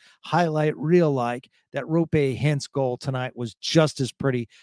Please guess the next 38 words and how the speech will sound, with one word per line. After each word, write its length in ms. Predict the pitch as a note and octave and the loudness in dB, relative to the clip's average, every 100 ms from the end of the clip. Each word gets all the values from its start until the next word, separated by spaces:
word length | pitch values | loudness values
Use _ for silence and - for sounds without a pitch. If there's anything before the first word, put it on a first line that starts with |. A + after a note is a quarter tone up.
| _ | _
especially 540 | - - D#3+ D#3 - C3+ | -16 -10 -6 -4 -4 -4
when 100 | B2+ | -4
you 80 | B2 | -6
think 240 | C3 A#2+ | -8 -8
it 100 | A2+ | -12
was 120 | G2+ | -12
shorthanded. 800 | - - C3+ A#2 - B2+ A#2 G#2 _ _ - | -12 -2 -2 -2 -6 -6 -6 -10 _ _ -10
Like 160 | B2 | -8
I 80 | C3+ | -6
said, 340 | B2 - A#2+ A2 _ | -8 -6 -8 -10 _
his 220 | B2+ A#2 _ | -12 -12 _
third 240 | E3+ E3 C#3 | 4 4 2
shorthanded 560 | C#3+ C3 B2+ C3 A#2 A2 | -2 -2 -4 -8 -8 _
goal 220 | - B2 B2 | -2 0 -2
of 100 | G#2 | -6
the 60 | |
year, 380 | G#2 D#3 D#3+ C#3 - - _ | -2 4 4 2 -4 -20 _
and 120 | C3 | -2
that 200 | C3 A#2+ | -2 -2
made 340 | C3 B2+ B2+ - | -4 -4 -4 -6
it, 460 | A#2+ A#2 - - - _ _ _ _ | -4 -4 -6 -12 -12 _ _ _ _
uh, 180 | G#2+ G2+ | -8 -6
two 160 | - D#3 | 6 6
to 100 | B2 | 6
nothing 340 | B2 A#2 A2 | 2 -2 -6
Stars. 600 | F#2+ - D3 C3 B2 A2+ - _ _ - | -6 0 4 4 4 -2 -14 _ _ -16
Uh, 260 | G2 F#2+ | -14 -12
the 140 | G2+ G2+ | -14 2
third, 420 | E3+ F3+ F3+ E3 - _ _ _ _ _ - | 6 8 6 4 -8 _ _ _ _ _ -14
uh, 400 | G#2+ G#2+ G#2+ A2 | -12 -10 -12 -12
they 200 | A#2+ A#2+ | -10 -10
mostly 560 | A#2+ B2+ F3+ A#3 F#3 D3+ | -6 2 2 2 0 2
went 420 | C#3 C#3 D3+ D3 _ | 2 2 0 -6 _
the 100 | B2 | -8
second 340 | A2+ F3 D3 B2+ | 2 2 2 2
period 420 | D3 F3+ E3+ E3 | 4 4 4 0
without 440 | A#2+ C3 C#3 E3 | 0 2 2 0
scoring. 580 | - - D3+ D3+ E3 D#3+ | -4 2 4 4 2 0